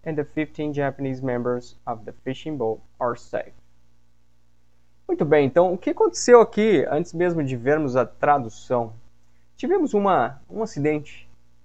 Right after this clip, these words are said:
em águas, né, em, em algum oceano, uma, em algum, eh, mar japonês, eh, entre um ship e um boat,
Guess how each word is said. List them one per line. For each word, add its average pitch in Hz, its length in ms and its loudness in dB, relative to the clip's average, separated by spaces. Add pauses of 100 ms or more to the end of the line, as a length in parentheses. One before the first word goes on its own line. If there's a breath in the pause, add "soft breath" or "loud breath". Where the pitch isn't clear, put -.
(160)
em 120 180 -10
águas, 120 600 -4
né, 123 380 -6 (180)
em, 113 460 -12
em 120 60 -10
algum 117 240 -8
oceano, 143 520 2 (360 soft breath)
uma, 127 400 -2
em 131 120 -10
algum, 127 460 -4 (380)
eh, 117 360 -4
mar 127 540 0
japonês, 120 760 0 (580)
eh, 117 580 -6
entre 143 260 -2
um 151 120 -2
ship 180 460 -2 (140)
e 156 140 0
um 139 140 0
boat, 127 460 2